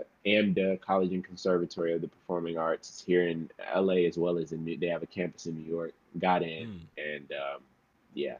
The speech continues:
Speaker 1: I, you know, moved out here three weeks after my high school graduation and started school. Uh,
Speaker 2: Man,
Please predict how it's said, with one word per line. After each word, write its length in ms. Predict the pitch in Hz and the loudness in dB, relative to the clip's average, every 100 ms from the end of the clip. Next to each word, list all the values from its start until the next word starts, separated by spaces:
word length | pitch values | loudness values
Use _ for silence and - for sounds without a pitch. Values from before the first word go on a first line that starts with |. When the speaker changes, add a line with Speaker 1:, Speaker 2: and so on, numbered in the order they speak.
| - | -6
Speaker 1:
I, 140 | 76 - - - _ - | -6 -6 -14 -20 _ -10
you 100 | 80 | -8
know, 160 | 67 62 - _ - | -8 -10 -14 _ -8
moved 480 | 92 85 98 98 92 | -6 0 4 6 6
out 200 | 87 85 | 4 6
here 200 | 90 85 - | 2 2 4
three 240 | 113 113 | 8 8
weeks 320 | 101 98 - | 8 4 2
after 280 | 87 85 87 | 0 2 -2
my 240 | 82 80 - - | -2 -4 -8 -4
high 140 | 85 | -2
school 240 | 82 90 80 | -2 -4 -2
graduation 640 | 85 78 78 78 73 76 67 | -2 -4 -6 -8 -10 -16 -20
and 80 | 71 | -20
started 340 | - 76 65 - | -12 -12 -12 -14
school. 380 | - 80 76 - _ _ _ _ - | -8 -6 -6 -8 _ _ _ _ -12
Uh, 80 | 78 | -8
Speaker 2:
Man, 400 | 127 147 160 | -4 -4 -6